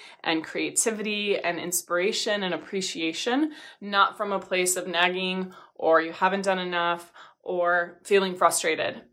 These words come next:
And the way we can clear that frustration is to take really good emotional care of ourselves, to develop that emotional resiliency and have tools to process our emotions, so we're not carrying the residue from the past and someone that we used to date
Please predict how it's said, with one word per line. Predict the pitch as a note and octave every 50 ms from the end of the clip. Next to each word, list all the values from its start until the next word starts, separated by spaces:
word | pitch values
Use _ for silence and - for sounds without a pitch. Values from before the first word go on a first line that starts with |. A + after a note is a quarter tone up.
| _ -
And | G3 G3+ G#3
the | G#3
way | G3+ G#3+ G#3+
we | G#3+ A3+
can | A3+ - A#3 G3
clear | F#3 - - A3 G#3+ A3
that | G#3+ G3+ - -
frustration | - E3 D#3+ - - - - E3 E3+ F3+ - D4+ D4+ D4
is | C#4 C4+ C4 -
to | - A3+
take | G3 - G#3+ G3 F#3+ -
really | G3 G3 G3+ G3
good | F#3+ G3 F#3 F3
emotional | E3+ E3+ E3 D#3+ E3 - - E3+ D#3+
care | E3 - - E3 D#3+ E3
of | D#3
ourselves, | D3+ D3 - - - - - - - - -
to | - F#3
develop | F#3+ F#3 F#3 F#3+ F#3 G3 F#3+ F#3+
that | F3+ F3 F3
emotional | F3 F3 E3 E3+ E3+ - E3+ D3+
resiliency | D3+ D#3 D#3+ F3+ F#3 G#3+ G#3+ A3 G#3 G3+ F#3+ - - E3 D#3+ D#3 - - - - - -
and | - F#3+
have | F#3 F3+ F3+ -
tools | - - D#4 D#4+ D#4 D4+
to | - C4
process | - A3+ F#3 F3+ F3+ - F#3 F#3 F#3
our | F3+ F3
emotions, | E3+ E3+ D#3+ D#3 - - - F3 -
so | - F#3
we're | F#3+
not | G3 - - -
carrying | - - G#3 F#3+ F#3+ F#3+ F#3 F3+ F3 F3+ F3+ - - - - - _
the | - G3
residue | F3+ G3 F#3+ F#3 F#3 G3 F#3 F3+ E3+ D#3+ E3+ F3 F3 - - _ _
from | - E3+ E3+
the | D#3+ D3+
past | - - - A3+ G#3 F3 D#3+ E3+ G3 - - F3
and | F3 F3+ F3
someone | - F#3 F#3 F3+ F3+ F3+
that | D#3 -
we | F3 E3+
used | E3 F3+ G#3+ G#3+ - - -
to | G3+ F3+
date | F3+ E3+ D#3 - - - -